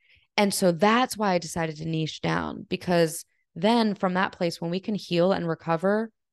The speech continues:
all of the past and these kind of relationships, then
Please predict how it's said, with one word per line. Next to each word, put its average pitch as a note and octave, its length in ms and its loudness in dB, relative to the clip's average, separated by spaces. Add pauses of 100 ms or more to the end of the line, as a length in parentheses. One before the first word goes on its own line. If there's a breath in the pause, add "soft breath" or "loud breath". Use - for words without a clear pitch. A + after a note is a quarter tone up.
(140)
all F#3 220 6
of E3 100 -2
the E3+ 80 -2
past F3 480 -2
and F3 160 -6
these E3 160 -8
kind F3 180 -4
of D3+ 80 -8
relationships, E3 720 -4
then G3 540 2